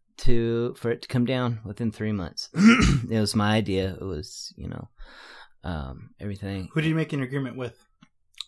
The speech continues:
Speaker 1: Uh, and Touchstone Climbing. But it, at the time, it wasn't really with Touchstone Climbing. It was with, with, and, um, and they s-, essentially run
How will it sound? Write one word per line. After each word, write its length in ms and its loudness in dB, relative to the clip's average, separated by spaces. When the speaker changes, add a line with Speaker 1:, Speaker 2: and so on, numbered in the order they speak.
Speaker 1:
Uh, 300 0
and 360 -2
Touchstone 480 0
Climbing. 600 -4
But 380 2
it, 360 -6
at 260 -6
the 80 0
time, 360 4
it 80 0
wasn't 260 2
really 180 0
with 220 -8
Touchstone 440 -2
Climbing. 520 -4
It 100 -6
was 160 -10
with, 260 -8
with, 120 -4
and, 680 -2
um, 500 -8
and 160 -4
they 200 -2
s-, 340 -14
essentially 500 -6
run 480 -4